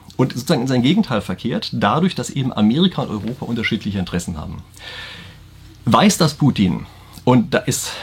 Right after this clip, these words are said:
<laughs> natürlich keine große Frage, also das sieht er auch, das ist ja auch nicht besonders schwierig. Und man kann sofort sehen, wenn man sozusagen zwei Elemente von diesen Spielen zusammennimmt, merkt man sofort, „Oh je, diese Drohung steht nicht nur im Raum, das ist eine sehr glaubwürdige Drohung.“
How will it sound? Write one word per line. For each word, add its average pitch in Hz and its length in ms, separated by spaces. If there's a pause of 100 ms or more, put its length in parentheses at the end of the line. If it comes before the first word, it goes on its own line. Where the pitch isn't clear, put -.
(160)
<laughs> 101 300
natürlich 113 400
keine 117 220
große 110 220
Frage, 117 400
also 92 120
das 92 140
sieht 135 240
er 107 200
auch, 160 220
das 101 140
ist 104 100
ja - 80
auch 95 100
nicht 104 140
besonders 104 320
schwierig. 202 400 (480)
Und 117 260
man 110 160
kann 143 180
sofort 127 380
sehen, 123 320
wenn 113 80
man 113 120
sozusagen 104 520
zwei 104 360
Elemente 120 540
von 120 140
diesen 107 180
Spielen 143 300
zusammennimmt, 117 580
merkt 110 200
man 113 80
sofort, 104 440
„Oh 117 80
je, 107 280
diese 113 220
Drohung 120 400
steht 123 220
nicht 123 140
nur 117 100
im 98 80
Raum, 143 340
das 104 120
ist 107 160
eine 110 100
sehr 113 160
glaubwürdige 101 560
Drohung.“ 95 360